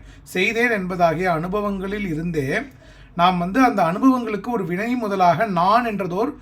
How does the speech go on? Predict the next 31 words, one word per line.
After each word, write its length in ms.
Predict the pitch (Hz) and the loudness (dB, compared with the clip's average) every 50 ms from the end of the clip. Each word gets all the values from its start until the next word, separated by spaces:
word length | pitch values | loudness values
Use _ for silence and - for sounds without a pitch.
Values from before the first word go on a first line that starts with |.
| - - - - | -20 -20 -12 -8
போத-, 340 | 151 170 202 226 233 233 - - - - 170 | -2 0 2 2 2 2 0 -4 -8 -8 -4
போதம் 320 | 151 175 202 202 226 220 | -2 0 2 2 0 0
வந்து 260 | 196 175 175 180 240 302 294 - - - - - - - - - - - - | -2 -4 -4 -2 -2 -4 -4 -6 -12 -20 -20 -20 -20 -20 -20 -20 -6 2 4
தோற்றுவிக்கப்படுகின்றது." 840 | 214 220 - 277 226 190 - 196 160 170 151 151 151 139 147 135 151 | 4 4 4 2 -2 -2 -2 -4 -2 -2 -2 -2 -2 -2 -2 -4 -4
இப்ப 160 | - - 151 | -6 -6 -2
நான் 280 | 151 160 175 190 170 185 | 0 2 2 2 0 0
போனேன், 300 | 190 190 202 208 202 185 | -2 0 0 0 2 2
நான் 160 | 175 180 180 175 | 2 2 0 -2
வந்தேன், 220 | 175 170 190 185 | -2 -4 -4 -4
நான் 200 | 175 170 170 - | -4 -4 -4 -6
அப்படின்னு 260 | 165 151 151 147 175 190 | -8 -8 -6 -6 -4 -4
தான் 100 | 190 180 | -4 -4
நம்ம 140 | 160 - | -6 -4
சொல்றோம். 340 | 165 156 156 160 151 151 - - - - - - - 156 | -4 -4 -4 -4 -4 -6 -8 -12 -20 -20 -20 -18 -12 -10
அந்த 160 | 165 156 156 143 | -6 -4 -4 -2
போதத்தின் 600 | 139 180 208 240 269 302 302 302 - 285 277 233 202 | 0 4 6 6 8 6 6 4 4 2 2 2 0
உண்மை 240 | 202 202 214 214 202 | -2 -2 -4 -4 -4
வடிவை 340 | 170 160 170 175 175 170 - - | -4 -2 -2 -2 -2 -4 -6 -8
நான் 260 | 156 156 160 175 180 175 | -8 -6 -4 -4 -4 -4
யார் 280 | 165 165 180 214 226 | -4 -2 0 0 0
என்று 240 | 220 202 185 190 202 | 0 -4 -6 -8 -10
விசாரித்து 580 | 180 143 - 175 175 175 170 147 - - 160 151 - - - - - - | -12 -8 -4 -4 -2 -2 -4 -6 -10 -10 -12 -12 -12 -16 -20 -20 -8 -2
தானாய் 480 | 170 170 214 233 269 277 294 294 262 220 | 2 4 6 6 8 6 6 4 2 0
இருப்பதே 440 | 175 160 - - 139 131 151 170 175 - - _ _ _ _ - | -4 -8 -10 -10 -8 -6 -6 -6 -8 -10 -14 _ _ _ _ 0
யதார்த்த 340 | 190 220 254 277 269 269 262 | 4 6 6 6 4 0 -4
ஸ்வரூபத்தை 500 | - 214 196 180 175 160 156 135 208 240 | -8 -8 -8 -10 -10 -10 -10 -10 -10 -8
விசாரித்து 640 | 269 202 135 175 185 190 190 185 175 143 - - 262 302 294 - - _ _ | -8 -8 -6 -6 -4 -4 -4 -6 -10 -12 -8 -8 -8 -8 -8 -10 -18 _ _
உணர்வதே 420 | - 160 156 170 175 165 175 185 208 | -10 -6 -6 -4 -4 -4 -4 -4 -4
என்பதாகும்னு 580 | 190 156 160 170 165 156 147 131 147 156 175 175 | -4 -4 -4 -4 -2 -2 -2 -2 -4 -6 -6 -6
பகவான் 320 | 165 147 151 156 156 151 147 | -4 -4 -4 -4 -6 -8 -8
சொல்றார். 380 | 139 139 147 147 147 151 147 | -8 -8 -6 -4 -4 -4 -4